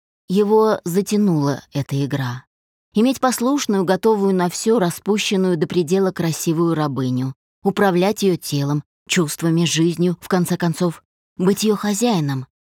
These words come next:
Чувствовать, что она служит тебе, что готова на любые унижения, лишь бы удовлетворить тебя. Он буквально представлял ее сотворенной им женщиной. На самом деле Миша мог позволить себе что-то подобное и раньше,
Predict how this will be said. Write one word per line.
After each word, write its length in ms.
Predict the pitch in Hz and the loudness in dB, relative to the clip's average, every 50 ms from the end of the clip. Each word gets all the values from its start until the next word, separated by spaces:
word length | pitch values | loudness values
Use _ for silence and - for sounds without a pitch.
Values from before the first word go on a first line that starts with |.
| _ _ - | _ _ -4
Чувствовать, 600 | - 262 277 240 - - 226 226 208 226 214 - _ | -2 -2 0 0 0 2 2 4 4 2 0 -2 _
что 220 | - - - 208 196 | -10 -2 0 2 2
она 220 | 208 214 220 220 | 2 2 2 0
служит 540 | 196 - - 208 233 247 226 156 160 156 - | 0 -2 0 0 2 2 2 0 0 -4 -4
тебе, 440 | - - 160 135 143 139 131 127 - _ _ _ | -4 -4 -2 -2 -2 -2 -4 -6 -8 _ _ _
что 180 | - - - 214 | -4 0 2 2
готова 300 | 185 220 214 247 240 240 | 2 2 2 2 2 2
на 100 | 233 226 | 2 2
любые 340 | 226 233 214 180 226 233 233 | 2 2 0 2 2 2 2
унижения, 720 | 226 226 220 220 220 208 170 170 196 208 208 196 185 180 | 2 2 2 0 0 -2 -2 -2 0 0 0 0 0 0
лишь 260 | 180 180 202 208 185 | 0 0 0 0 0
бы 180 | 175 190 190 175 - | 0 -2 -2 -4 -4
удовлетворить 840 | 151 147 135 165 151 165 165 156 - 160 156 156 151 156 160 175 _ | -6 -4 -2 0 0 0 0 0 -2 -2 -2 -2 -2 -2 -4 -6 _
тебя. 560 | - - 156 139 127 131 131 139 151 156 156 _ _ _ _ _ _ _ _ _ | -10 -6 -6 -4 -2 -2 -2 -2 -4 -6 -8 _ _ _ _ _ _ _ _ _
Он 160 | - 196 208 190 | -2 -2 0 0
буквально 600 | 190 202 202 180 214 226 226 226 214 214 202 - | 0 -2 -2 -2 -2 0 0 0 0 -2 -4 -4
представлял 640 | - 165 190 - - - 196 185 175 202 214 214 202 | -4 -4 -4 -4 -2 0 0 2 2 2 2 2 2
ее 160 | 202 190 196 | 2 2 0
сотворенной 800 | 180 - - 185 - - 175 170 165 185 202 208 202 190 190 185 | -2 -2 -4 -6 -4 -2 -2 0 0 0 0 0 0 0 0 -2
им 280 | - - 175 180 180 175 | -2 0 0 0 0 -2
женщиной. 840 | 143 135 135 151 160 185 175 - - - 143 135 127 123 123 120 _ _ _ _ _ _ _ _ _ _ _ _ _ _ _ - | -2 -4 -4 -4 -2 -2 -4 -4 -6 -6 -6 -6 -6 -8 -8 -12 _ _ _ _ _ _ _ _ _ _ _ _ _ _ _ -4
На 180 | 202 208 214 202 | -2 0 0 2
самом 360 | - 220 214 214 208 208 196 | 2 2 2 2 2 2 2
деле 260 | 165 208 214 208 208 | 2 2 2 2 2
Миша 320 | 208 208 208 196 - - | 2 2 0 0 0 0
мог 200 | 196 196 196 180 | 2 2 0 0
позволить 500 | - 190 190 165 170 190 202 196 196 180 | 0 0 0 0 2 2 4 4 2 0
себе 240 | - - 190 165 190 | 0 -2 0 0 0
что-то 300 | 180 - - 185 - 185 | -2 -2 -4 -4 -4 -2
подобное 560 | 180 185 175 160 196 180 170 190 190 190 190 | -2 -2 0 0 0 0 0 0 0 0 0
и 20 | 190 | 0
раньше, 460 | 208 233 233 226 196 - - 165 147 | 0 0 0 0 0 -2 -2 -4 -4